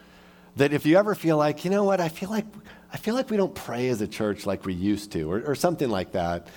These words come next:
would you come to me or come to the board or come to anyone? Because that, that's some, that's like a serious thing. Like, like, it's not so serious if you say, "You know, I like the old communion wafers." I, I, you may or may not.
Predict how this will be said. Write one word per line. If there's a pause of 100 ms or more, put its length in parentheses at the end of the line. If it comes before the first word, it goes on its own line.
(440)
would
you
come
to
me
or
come
to
the
board
or
come
to
anyone? (300)
Because
that,
that's
some,
that's
like
a
serious
thing. (580)
Like,
like,
it's
not
so
serious (340)
if
you
say,
"You
know,
I
like
the
old
communion
wafers."
I, (560)
I,
you
may
or
may
not.